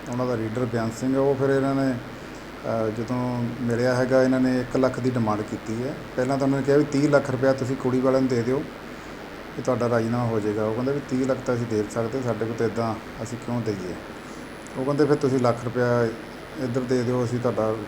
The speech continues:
ਫਾਈਲ ਕਰ ਦਿੰਦੇ ਹਾਂ। ਉਹਨੇ ਕਿਹਾ ਵੀ ਲੱਖ ਜ਼ਿਆਦਾ ਹੈਗਾ। ਫਿਰ ਉਹ ਸੱਠ ਹਜ਼ਾਰ 'ਚ, ਅਹ, ultimately ਉਹਦੀ ਸੈਟਿੰਗ ਹੋ ਗਈ ਤੇ ਤੀਹ ਹਜ਼ਾਰ ਰੁਪਇਆ ਉਹਨਾਂ ਨੇ, ਅਹ, ਉਨੱਤੀ ਤਰੀਕ ਨੂੰ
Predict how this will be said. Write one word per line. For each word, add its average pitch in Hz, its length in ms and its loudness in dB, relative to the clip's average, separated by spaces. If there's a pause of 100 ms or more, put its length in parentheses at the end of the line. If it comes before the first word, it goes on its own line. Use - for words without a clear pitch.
ਫਾਈਲ 110 280 0
ਕਰ 117 60 -2
ਦਿੰਦੇ 117 340 -2
ਹਾਂ। 131 60 2
ਉਹਨੇ 131 140 0
ਕਿਹਾ 135 140 2
ਵੀ 131 120 0
ਲੱਖ 120 160 2 (200)
ਜ਼ਿਆਦਾ 107 260 0
ਹੈਗਾ। 117 300 0 (880)
ਫਿਰ 135 120 2
ਉਹ 143 60 6
ਸੱਠ 139 280 6 (280)
ਹਜ਼ਾਰ 127 260 6
'ਚ, - 140 -6
ਅਹ, 117 720 -2
ultimately 120 600 -2
ਉਹਦੀ 117 280 0 (540)
ਸੈਟਿੰਗ 117 300 0
ਹੋ 110 140 2
ਗਈ 120 240 0
ਤੇ 139 240 4 (240)
ਤੀਹ 156 160 4
ਹਜ਼ਾਰ 165 220 8
ਰੁਪਇਆ 139 240 6
ਉਹਨਾਂ 143 160 4
ਨੇ, 131 400 4
ਅਹ, 123 460 -4
ਉਨੱਤੀ 120 280 -2
ਤਰੀਕ 131 300 2
ਨੂੰ 123 340 0